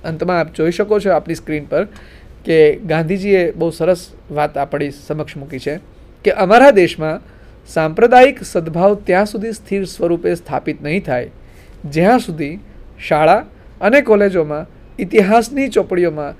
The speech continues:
ઇતિહાસ ખૂબ જ વિકૃત સ્વરૂપે ભણાવવામાં આવ્યા કરશે. બહુ મહત્વનો મુદ્દો મહાત્મા ગાંધીજીએ આપણી સમક્ષ મૂક્યો કે ઇતિહાસને જો વિકૃત સ્વરૂપે મૂકવામાં આવશે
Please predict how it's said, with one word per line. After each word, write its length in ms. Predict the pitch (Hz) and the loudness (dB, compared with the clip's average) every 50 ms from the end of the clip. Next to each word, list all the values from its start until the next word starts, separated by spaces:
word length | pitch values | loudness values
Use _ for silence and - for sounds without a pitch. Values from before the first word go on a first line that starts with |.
| - - - - - - | -20 -20 -20 -20 -10 -8
ઇતિહાસ 460 | - 175 170 - 196 196 202 202 202 - | -8 -6 0 4 4 4 4 4 0 -6
ખૂબ 260 | - - 180 185 208 | -8 -4 0 0 0
જ 140 | 202 - - - - - | 0 -2 -8 -18 -16 -2
વિકૃત 440 | 156 170 175 170 - 196 214 214 - - - - - | -2 -2 -2 0 0 0 0 0 0 -6 -20 -10 -4
સ્વરૂપે 380 | 165 156 165 160 165 185 202 - | -2 -2 -2 -2 -4 -6 -6 -6
ભણાવવામાં 760 | - 180 147 147 143 143 139 131 131 143 175 202 - - 156 | -8 -8 -8 -6 -6 -4 -4 -4 -4 -4 -6 -8 -8 -8 -6
આવ્યા 240 | 143 131 127 123 123 | -6 -4 -4 -6 -6
કરશે. 340 | 120 123 120 127 - - - - - - | -8 -12 -14 -14 -18 -20 -20 -20 -10 -2
બહુ 280 | 160 180 196 196 185 - - - | 2 4 4 4 2 0 -8 -10
મહત્વનો 400 | 151 156 170 196 185 170 165 156 | -6 -4 -4 -4 -4 -6 -8 -8
મુદ્દો 380 | 147 151 165 170 165 156 127 127 - - - - - - - - - 156 | -8 -8 -4 -2 -2 -2 -2 -4 -8 -18 -20 -20 -20 -20 -20 -18 -10 -8
મહાત્મા 320 | 156 156 170 - 165 160 | -6 -6 -6 -6 -8 -6
ગાંધીજીએ 440 | 151 151 156 151 156 151 147 147 147 | -4 -4 -4 -4 -4 -6 -4 -2 -2
આપણી 220 | 139 131 - 139 | -2 -4 -6 -10
સમક્ષ 340 | 131 - 147 139 135 - - | -14 -12 -14 -16 -16 -14 -16
મૂક્યો 300 | 139 139 143 160 196 214 214 - - - - - - - - | -16 -6 -2 -2 -2 -2 -2 -10 -20 -20 -20 -20 -20 -10 -2
કે 160 | - 220 220 220 | 0 0 0 0
ઇતિહાસને 800 | - 185 - - 196 180 180 196 226 254 247 247 240 277 285 294 | -4 -6 -2 -2 0 0 4 4 4 4 4 2 2 2 4 4
જો 140 | 240 233 277 | 6 4 4
વિકૃત 420 | 262 220 240 - 240 254 269 208 | 4 2 -2 -2 -4 -4 -2 -2
સ્વરૂપે 400 | 240 - 233 214 214 208 208 226 | 0 2 4 4 4 6 6 6
મૂકવામાં 520 | 208 180 175 175 190 190 190 185 180 156 143 | 4 4 -2 0 0 0 2 2 -2 -4 -4
આવશે 240 | 143 143 - - | -4 -6 -8 -12